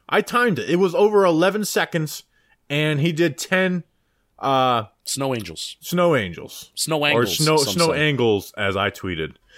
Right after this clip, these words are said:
Speaker 2: Yep.
Speaker 1: Um,
Speaker 2: Vid-, video got two million views, and you tweeted out Snow Angles.
Speaker 1: uh, that's one of those things that everyone understands. It's, everyone knows the difference between angles and angels, but it's just
Speaker 2: You
Speaker 1: whenever you
Speaker 2: sure?
Speaker 1: type it out, it just your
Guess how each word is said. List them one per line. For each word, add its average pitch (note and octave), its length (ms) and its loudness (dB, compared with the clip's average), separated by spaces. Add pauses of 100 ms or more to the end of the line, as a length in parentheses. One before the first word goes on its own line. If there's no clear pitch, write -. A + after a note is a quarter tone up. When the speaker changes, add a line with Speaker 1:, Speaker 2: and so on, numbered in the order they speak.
Speaker 2:
Yep. B2+ 160 0 (340)
Speaker 1:
Um, G#2+ 420 -2
Speaker 2:
Vid-, C#3 300 -4
video E3+ 300 0
got D#3 320 -2
two G3 180 -2
million D#3+ 340 -2
views, B2+ 600 -2
and A#2 360 -2
you A#2+ 180 -2
tweeted B2+ 420 -4
out A#2+ 200 0
Snow B2+ 300 -2
Angles. F#2 520 -4 (580)
Speaker 1:
uh, E3+ 100 0 (320)
that's G#3 240 0
one G3 140 4
of F3 40 2
those D#3+ 140 2
things C#3+ 160 0
that C3 120 0
everyone A2+ 340 2
understands. G#2 580 -2
It's, D3 220 -2
everyone G#3+ 340 2
knows D3 400 2
the B2 160 -6
difference A2+ 280 -4
between G#2 180 -4
angles G2+ 320 -2
and F#2 100 -4
angels, G#2 340 -4
but F#2+ 220 -8
it's D3 140 -4
just D#3+ 140 -6
Speaker 2:
You F3 60 -2
Speaker 1:
whenever G3+ 200 0
you C#3 60 0
Speaker 2:
sure? F#3 60 -6
Speaker 1:
type D3 220 -2
it A2+ 80 -2
out, G#2+ 300 -2
it F2+ 100 -14
just - 300 -6 (840)
your G2 200 -4